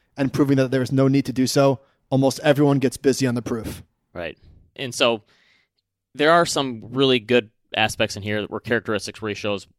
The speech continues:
Speaker 2: how people change their mind. And he said he's trying to figure out what made one group successful and the other one not. He said it didn't matter, like, their level of intelligence or access to information.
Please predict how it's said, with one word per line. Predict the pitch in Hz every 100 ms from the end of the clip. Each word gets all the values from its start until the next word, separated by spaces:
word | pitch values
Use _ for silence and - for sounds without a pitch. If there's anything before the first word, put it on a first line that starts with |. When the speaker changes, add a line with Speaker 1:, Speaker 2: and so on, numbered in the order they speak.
| _
Speaker 2:
how | - 117
people | 113 117 107 101 92 _ _ _ _ _ -
change | 123 113
their | 110
mind. | 110 110
And | 107
he |
said | - 113 98 95 -
he's | 123 123
trying | - 127
to | 113
figure | 120
out | 110
what | 120 147
made | 127
one | 117 117 107
group | 117 -
successful | - 113 107 110
and |
the | 104
other | 107
one | 101
not. | 101 101
He | 101
said | 107 104
it |
didn't | 135 127
matter, | 120 120
like, | 110 113
their | 110
level | 113 110 107
of |
intelligence | 101 117 117 110 113 104
or | 104 101 - _ -
access | 110 113 -
to |
information. | 110 101 107 107 117 107 101